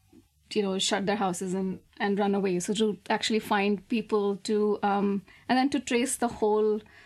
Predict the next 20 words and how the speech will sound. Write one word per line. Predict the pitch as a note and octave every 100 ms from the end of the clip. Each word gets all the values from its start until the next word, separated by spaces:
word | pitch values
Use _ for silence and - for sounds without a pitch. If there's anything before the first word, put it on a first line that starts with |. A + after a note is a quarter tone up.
| - - - _ _ _ _ _ _ _ _ _
trace | - B3 A#3+
the | B3+
whole, | B3+ A3+ A3+
like, | G#3+ G#3
journey | F#3+ G3+ G#3
of | G#3 F#3
the |
scam | G3+ - B3 A3+ A3+ A3+
from | - A3 G3+ G#3 F#3+
the, | G#3+ G3+ G3+ F3+ - _ _ _ A3 -
the, | A3+ G#3 G3+ F#3+ F3+ _
the | G#3+
department | G#3+ A3+ G3 G3 G#3 G3
at | G#3 F#3+ -
the | G3+ G3 F#3 F3+ -
government | G3+ F#3 G3+
hospitals, | G#3+ G#3+ G#3 G#3 G3+ -
from | G3+ G3+
where | G3+ G3 G3
the | F3 G3+ F#3+ F#3+